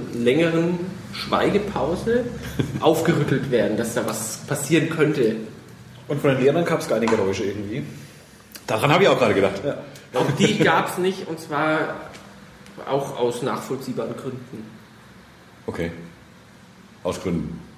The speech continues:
Speaker 2: Aus Gründen.
Speaker 1: Ja.
Speaker 3: Aus Gründen.
Speaker 2: Weil
Speaker 3: Ja.
Speaker 2: da habe ich ja auch schon
Speaker 3: Weil
Speaker 2: Geschichten gehört, muss ich sagen, ne? Was dann Lehrer auf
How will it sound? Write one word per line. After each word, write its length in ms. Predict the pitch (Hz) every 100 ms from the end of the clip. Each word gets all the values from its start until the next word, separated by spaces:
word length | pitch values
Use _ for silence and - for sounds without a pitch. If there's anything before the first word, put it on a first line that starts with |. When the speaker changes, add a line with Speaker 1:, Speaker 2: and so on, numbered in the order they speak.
| 120
Speaker 2:
Aus 80 | 113
Gründen. 160 | 113 101 101
Speaker 1:
Ja. 60 | 107 -
Speaker 3:
Aus 100 | -
Gründen. 200 | 104 165 - - - -
Speaker 2:
Weil 100 | 117
Speaker 3:
Ja. 220 | 101 98 90
Speaker 2:
da 80 | 113
habe 100 | 151
ich 60 |
ja 80 | 170
auch 100 | 196
schon 120 | 175
Speaker 3:
Weil 60 | -
Speaker 2:
Geschichten 300 | 120 - 120
gehört, 220 | 117 104
muss 100 | 101
ich 100 | 101
sagen, 280 | 104 95 101
ne? 80 | 117 - - - - - - - - - - - -
Was 120 | 107
dann 160 | 113 104
Lehrer 240 | 127 143
auf 160 | 104